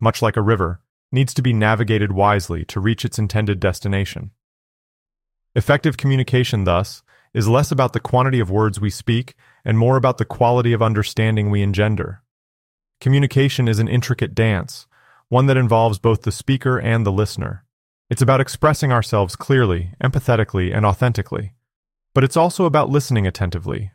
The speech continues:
understanding deeply, and responding thoughtfully. It's about being attuned not only to the words that are spoken,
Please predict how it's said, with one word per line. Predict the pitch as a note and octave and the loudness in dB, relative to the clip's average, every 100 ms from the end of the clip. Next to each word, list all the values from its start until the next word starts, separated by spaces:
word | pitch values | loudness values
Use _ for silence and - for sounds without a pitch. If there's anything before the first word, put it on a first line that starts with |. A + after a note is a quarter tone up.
| - | -2
understanding | C3 C3+ - C#3 C#3 A2 | 2 2 2 2 2 2
deeply, | A2+ - F#2 E2 | 0 0 -2 -2
and | G#2+ A2 | -2 0
responding | A2+ - C3 G#2+ F#2 | -2 0 0 0 -2
thoughtfully. | F#2 C#2+ - - G2+ - _ _ _ _ _ - | -2 -2 -4 -8 -8 -12 _ _ _ _ _ -4
It's | C3 C#3 | -2 2
about | B2+ A#2+ | 2 2
being | C3 C3 | 2 2
attuned | A#2+ - C#3+ B2+ G2 F2 | 0 0 2 2 2 -2
not | A2+ A#2+ | 0 2
only | C#3+ D3 | 2 2
to | - | 0
the | A#2 G2+ | 0 0
words | A2+ A2+ G#2+ | 2 0 0
that | F#2 | -2
are | |
spoken, | F2+ - G2+ - E2+ | -2 -2 -2 0 -4